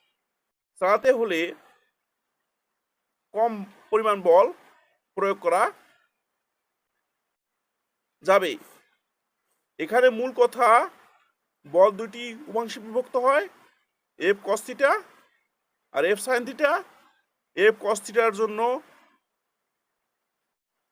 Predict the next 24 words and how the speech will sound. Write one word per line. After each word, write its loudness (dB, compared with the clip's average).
নৌকা 0
সামনে -4
এগিয়ে -2
যায়, 2
আর -4
theta-র 0
মান 0
যত 2
বেশি -2
হবে, 6
এফ 4
cos -2
theta-র -2
মান -2
তত -6
বেশি -4
হবে, 6
উপাংশটি -6
তত -6
বেশি -4
হবে। 6
সুতরাং 2
নৌকাটিকে 2
সহজে 2